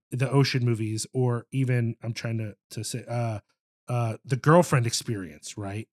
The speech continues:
Um, it, he's done a lot of different variety of things that I think, uh, when tr-, someone tries to say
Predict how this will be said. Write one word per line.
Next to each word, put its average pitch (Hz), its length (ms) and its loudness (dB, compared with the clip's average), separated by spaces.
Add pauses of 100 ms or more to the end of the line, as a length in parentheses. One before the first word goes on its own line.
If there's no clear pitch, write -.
(480)
Um, 127 560 4 (560)
it, 139 260 -4
he's 143 320 0
done 175 220 6
a 170 60 6
lot 143 260 4
of 135 120 2
different 151 380 0 (140)
variety 131 640 4
of 131 100 2
things 254 420 0
that 147 120 4
I 139 100 4
think, 170 480 -2
uh, 135 380 4 (440)
when 139 260 6
tr-, - 160 -4
someone 160 260 4
tries 143 300 2
to 123 60 -8
say 117 580 0